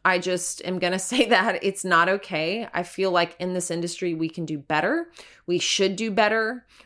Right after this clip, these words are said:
We as authors deserve better. And I'm sure as fuck gonna try to figure out a way to be better for all of us, to be better for my clients, to show up in a different way,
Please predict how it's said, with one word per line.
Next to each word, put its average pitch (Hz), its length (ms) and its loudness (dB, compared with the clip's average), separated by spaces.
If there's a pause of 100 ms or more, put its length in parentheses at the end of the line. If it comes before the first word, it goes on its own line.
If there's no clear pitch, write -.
We 190 220 2
as 175 120 2
authors 156 500 2
deserve 165 600 -2
better. 247 440 2 (240)
And 165 140 -2
I'm 170 200 4
sure 190 320 0
as 202 160 -4 (220)
fuck 202 400 2
gonna 190 240 -2
try 180 240 2
to 175 100 2
figure 185 420 0
out 196 160 6
a 185 60 4
way 170 380 2
to 196 260 -4
be 208 320 0
better 175 720 2 (400)
for - 300 0
all 175 220 6
of 220 100 2
us, 294 300 2
to - 140 -6
be 196 180 -4
better 175 380 4
for 180 180 -4
my 143 300 0
clients, 185 960 -2
to 185 120 -6
show 196 500 2
up 185 280 6
in 175 220 -6
a 156 60 -4
different 165 500 -2
way, 175 500 0